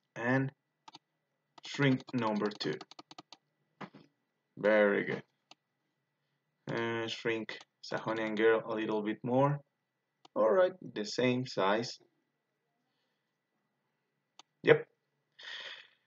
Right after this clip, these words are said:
Now I am going to create the stage. So I go here. Those are my sprites. Now I go to the stage in here. And I am going to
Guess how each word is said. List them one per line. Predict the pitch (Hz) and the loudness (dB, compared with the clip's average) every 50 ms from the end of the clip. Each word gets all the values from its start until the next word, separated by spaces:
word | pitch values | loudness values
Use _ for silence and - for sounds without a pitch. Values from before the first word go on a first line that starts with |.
| _ _ _ _ _ _ - | _ _ _ _ _ _ -4
Now | 104 110 120 135 156 180 190 185 | 4 8 10 10 10 10 10 8
I | 180 175 | 8 8
am | 170 165 160 165 156 | 8 6 6 6 4
going | 139 143 143 147 147 147 | 4 4 4 4 4 2
to | 147 151 143 | 2 0 -2
create | - 139 123 117 110 107 104 | 0 2 4 4 4 2 0
the | 104 92 | -2 -2
stage. | - - - - _ _ _ - - 208 185 117 98 92 - - - - - - - - _ _ _ _ _ _ _ - | -2 -6 -10 -12 _ _ _ 4 6 6 6 6 2 0 -2 0 0 0 -2 -6 -14 -18 _ _ _ _ _ _ _ -10
So | - - 123 104 92 - - | -4 0 2 2 2 0 -4
I | - 113 110 117 123 | -4 -2 2 2 2
go | 120 113 113 117 117 110 - | 2 4 4 4 4 2 -4
here. | - - - 120 113 110 113 131 160 190 240 240 _ - - - _ _ _ _ _ - - | -10 -10 -6 -4 -2 0 2 2 2 2 0 -4 _ -18 -20 -20 _ _ _ _ _ -14 -10
Those | 104 104 113 113 110 - | -2 0 0 0 2 2
are | 107 104 | 2 2
my | 104 98 98 98 | 4 2 0 0
sprites. | - - - - - 98 92 92 90 - - | -4 -6 2 4 6 6 6 6 4 0 -4
Now | 117 117 117 127 127 - | 0 2 4 4 4 2
I | 110 117 113 | -2 -4 -4
go | 110 110 113 113 110 - _ - | 0 2 2 2 2 0 _ -6
to | 113 107 104 | -6 -4 -2
the | 95 98 | -2 -4
stage | - - - - - 104 - - - - - - - - _ _ _ - | -4 -4 -8 -2 0 0 0 0 0 -4 -4 -4 -4 -6 _ _ _ -16
in | 101 107 107 | -14 -14 -12
here. | 101 107 104 101 92 - - _ _ _ _ _ _ _ _ _ _ - | -8 -4 -2 -2 -2 -4 -6 _ _ _ _ _ _ _ _ _ _ -4
And | - 143 165 190 196 196 - _ _ - | 2 2 4 4 2 -2 -8 _ _ -6
I | - 120 | -2 -2
am | 117 113 113 113 | -2 -2 -2 -2
going | 107 117 113 113 113 - - | -2 -2 -2 -2 -4 -2 2
to | 165 185 214 254 - | 2 2 2 0 -4